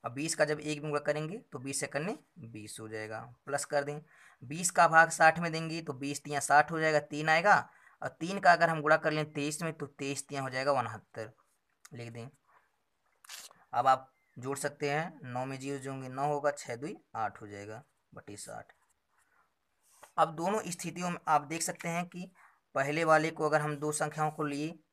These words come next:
और लेकर हल किए तो नवासी बटे साठ आया जो यहाँ लिखा है, और दूसरी संख्या को लास्ट वाले को पीछे लेके हल किए तो नवासी बटे साठ, यानी दोनों स्थितियों में इसका मान समान है। तो लिखे थे,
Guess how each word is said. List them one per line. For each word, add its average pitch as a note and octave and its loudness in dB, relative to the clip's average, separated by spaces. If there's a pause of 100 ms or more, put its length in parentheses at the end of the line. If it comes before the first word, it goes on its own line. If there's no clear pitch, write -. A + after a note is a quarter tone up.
(420)
और C3 -10
लेकर D3 0
हल D#3+ -2
किए D#3+ -6
तो D#3 -6
नवासी C3 0
बटे D3 0
साठ C#3+ 2
आया D3+ 6
जो C#3+ -8
यहाँ B2+ -4
लिखा B2 0
है, F3 -4 (580)
और C#3 -2
दूसरी D3 -6
संख्या D#3+ 0 (320)
को D3+ -2
लास्ट D3+ 6
वाले D#3 4
को D#3 -4
पीछे D#3 -6
लेके D#3 -4
हल C#3+ -2
किए C3+ -12 (160)
तो C#3+ -10
नवासी A#2+ -2
बटे G#2+ -8
साठ, G#2 -6
यानी D#3 -6
दोनों E3 0
स्थितियों D#3+ -6
में D#3 -4
इसका D3+ -2
मान D#3 4
समान G#2+ -4
है। G#2 -10 (300)
तो C3+ -8
लिखे C#3 -6
थे, F3 -4